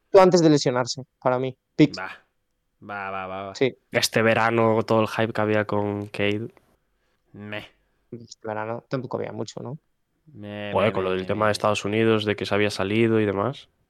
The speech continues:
Speaker 1: Yes. Cantes de sirena.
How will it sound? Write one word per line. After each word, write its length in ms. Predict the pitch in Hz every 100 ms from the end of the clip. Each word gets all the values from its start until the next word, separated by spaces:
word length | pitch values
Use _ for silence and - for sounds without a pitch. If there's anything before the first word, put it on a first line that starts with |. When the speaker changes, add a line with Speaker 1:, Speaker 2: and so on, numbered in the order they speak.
| _ _ _
Speaker 1:
Yes. 320 | 143 135 131 _ _ _ _ _ _ _ _ _ _
Cantes 320 | - 156 147 139
de 100 | 131
sirena. 460 | 135 131 127 127